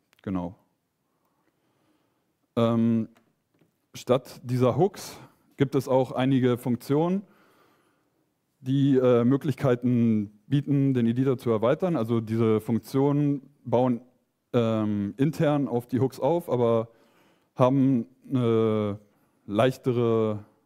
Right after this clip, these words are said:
ähm, einen leichteren Aufbau, den man besser verstehen kann, um das Ganze zu optimieren, damit man nicht alles wieder von neu schreiben muss,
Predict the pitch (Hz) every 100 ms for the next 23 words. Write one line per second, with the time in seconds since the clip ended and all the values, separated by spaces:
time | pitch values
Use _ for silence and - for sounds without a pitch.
0 | _ _ _ _ _ _ _ _ _ _
1 | _ 104 104 98 98 92 - - 98 110
2 | 123 110 92 110 - 101 104 104 98 98
3 | 92 95 101 101 107 - 107 107 123 104
4 | 104 101 - _ _ _ _ _ _ _
5 | _ 127 117 - 113 110 110 110 107 110
6 | - 127 113 107 110 104 107 104 101 101
7 | 107 107 104 - 113 101 107 104 113 104
8 | 104 107 101 - 104 104 107 107 -